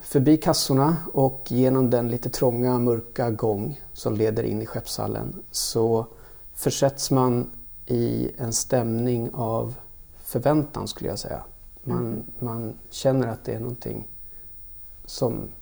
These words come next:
Speaker 1: kommer att hända. Och när man kliver in i skeppshallen så fortsätter ju gatubeläggningen, men det är som att man förflyttas till kanske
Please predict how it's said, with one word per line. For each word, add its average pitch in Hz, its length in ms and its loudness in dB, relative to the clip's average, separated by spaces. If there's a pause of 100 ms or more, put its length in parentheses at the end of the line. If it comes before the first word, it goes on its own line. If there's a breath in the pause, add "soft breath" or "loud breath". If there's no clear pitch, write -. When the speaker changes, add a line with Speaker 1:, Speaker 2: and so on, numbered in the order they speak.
(160)
Speaker 1:
kommer 131 240 4
att 113 60 2
hända. 107 280 -4 (840 loud breath)
Och 131 100 4
när 135 80 8
man 139 120 6
kliver 139 260 6
in 139 440 6 (180)
i 135 280 6
skeppshallen 120 720 -2 (460 loud breath)
så - 160 -2
fortsätter 151 540 4
ju 143 260 6 (160)
gatubeläggningen, 113 920 0 (100)
men 120 580 2
det 131 180 4
är 120 60 6
som 117 180 -2
att 113 180 -4
man 110 360 0 (200)
förflyttas - 1120 -2
till 107 440 -2 (1400 loud breath)
kanske 131 540 0